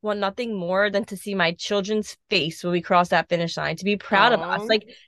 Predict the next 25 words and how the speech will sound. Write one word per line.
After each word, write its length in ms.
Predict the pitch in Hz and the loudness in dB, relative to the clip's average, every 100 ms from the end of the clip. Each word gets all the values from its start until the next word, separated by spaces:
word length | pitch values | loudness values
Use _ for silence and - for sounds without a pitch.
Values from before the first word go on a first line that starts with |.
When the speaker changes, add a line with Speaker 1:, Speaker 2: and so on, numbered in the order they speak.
| _ | _
Speaker 1:
to 120 | 330 | -2
some 200 | 320 339 | 2 2
s-, 160 | 311 - | 2 -4
it's 120 | - - | -4 0
so, 120 | 349 | 2
so, 260 | 320 330 | 4 2
so 280 | 311 - 320 | 2 -4 -4
silly, 460 | 277 - 269 285 320 | -4 0 2 2 2
but, 120 | - | 2
like, 140 | 277 | 2
I 120 | 254 269 | 4 2
want 120 | 320 | 2
my 140 | 339 | 0
kids 240 | - 208 185 | 0 -6 -6
to 100 | 190 | -12
see 200 | - 185 | -2 -2
us 100 | 180 | 0
challenging 440 | - 175 175 175 | 2 2 2 0
ourselves 580 | 165 170 160 151 156 160 | 0 0 0 2 0 0
and 180 | - 170 | -2 0
stretching 380 | 185 170 175 165 | 0 0 0 -6
Speaker 2:
Yeah. 60 | |
Speaker 1:
ourselves, 380 | 156 208 151 165 | -6 -6 -6 -4
especially 520 | 220 - 220 262 285 | -6 0 0 0 -4
Brahim. 380 | 208 165 160 170 | -4 -4 -6 -6